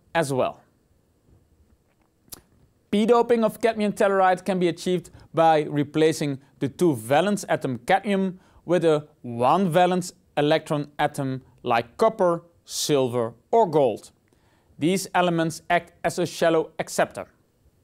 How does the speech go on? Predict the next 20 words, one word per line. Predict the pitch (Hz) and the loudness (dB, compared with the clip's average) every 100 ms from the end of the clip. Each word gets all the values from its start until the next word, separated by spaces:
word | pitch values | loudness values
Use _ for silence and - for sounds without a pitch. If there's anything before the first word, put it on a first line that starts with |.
| _ _ _ _ _ _ _ _ _ _ _ _ | _ _ _ _ _ _ _ _ _ _ _ _
P-doping | 180 214 247 240 240 226 | -2 2 4 4 2 0
is | 214 | 0
achieved | 214 214 233 214 | 0 -2 -4 -2
as | 185 180 | -2 0
well | 208 226 | 4 4
by | 185 202 | 4 4
replacing | 202 196 202 208 202 202 196 | 4 2 0 -2 0 -4 -2
a | 185 | -4
six | - - - 254 - - - | -4 -10 -6 -6 -6 -12 -12
valence | 139 123 151 143 - | -6 0 0 -2 -6
tellurium | - 120 113 135 175 226 247 - | -8 -6 -2 0 0 0 -4 -4
atom | 226 226 226 220 - _ | -4 -2 -4 -4 -8 _
with | 196 226 | 0 0
a | 240 | 0
five | - - 208 214 220 - | -4 0 2 2 -2 -4
valence | 190 190 190 185 - | 0 2 0 -4 -4
electron | 151 160 160 156 151 156 | 0 0 0 -6 -6 -4
element | 147 143 147 139 - _ - | -2 -2 -4 -8 -14 _ 0
like | 143 131 | 0 0
nitrogen, | 123 123 175 208 151 165 165 | -2 0 0 0 -2 -2 -2